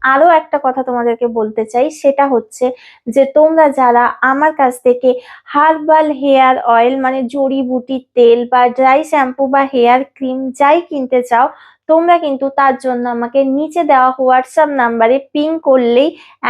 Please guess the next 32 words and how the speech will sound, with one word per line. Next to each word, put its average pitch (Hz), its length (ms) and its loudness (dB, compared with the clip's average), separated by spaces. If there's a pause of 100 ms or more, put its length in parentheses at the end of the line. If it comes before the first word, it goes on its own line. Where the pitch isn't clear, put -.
and 320 160 0
অর্ডার 247 300 2
প্লেস 240 340 -2
করলেই 233 380 0
কিন্তু 233 320 -6
তোমরা 247 500 0
ওগুলো 240 360 0
একদম 262 640 -2
ঘরে 233 320 0
বসে 226 340 -2
পেয়ে 208 300 0
যাবে। 156 300 -2 (300)
অনেক 285 400 2
দিন 277 240 -2
আমি 262 360 -2
এগুলো 240 360 0
সেল 240 240 2
করা 226 360 2 (140)
বন্ধ 240 260 2
করেছিলাম, 254 760 -2
কারণ 233 300 -2
আমি 247 300 -2
একটু 247 220 -6
ব্যস্ত 247 340 0
চলছিলাম। 247 680 -2
তো 285 240 -2
আবার 233 280 0
শুরু 285 300 -4
হয়েছে, 277 380 0
তার 240 240 -2
জন্য 233 240 -6
তোমাদেরকে 220 560 -6